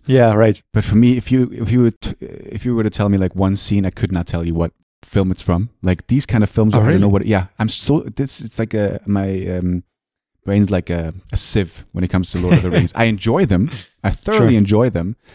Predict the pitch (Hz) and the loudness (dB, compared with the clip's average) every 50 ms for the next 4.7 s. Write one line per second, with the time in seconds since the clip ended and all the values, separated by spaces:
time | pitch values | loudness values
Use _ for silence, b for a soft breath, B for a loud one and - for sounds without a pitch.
0 | b b b 107 104 101 98 95 101 117 123 120 113 107 101 95 98 92 - - | b b b 0 2 2 4 4 4 2 2 2 0 0 0 0 -2 -2 -4 -2
1 | 107 107 110 117 113 92 82 82 - 85 82 - - - - - _ - - - | -2 0 0 0 0 0 -2 -2 -4 -4 -4 -6 -10 -12 -14 -10 _ 0 0 0
2 | - 110 - - - - - - - - - - - - 160 131 - - 170 117 | 0 0 -4 -2 -4 -4 -4 -6 -12 -14 -14 -4 0 2 2 2 0 -4 -6 -6
3 | B B B B B B - - 107 107 113 120 - - - - 139 135 143 135 | B B B B B B -6 -2 -2 -2 -2 -4 -6 -6 -4 -2 -2 0 0 0
4 | 117 139 143 143 143 147 143 151 151 - - 143 147 131 | 0 0 -2 -2 0 0 0 0 0 0 2 2 2 2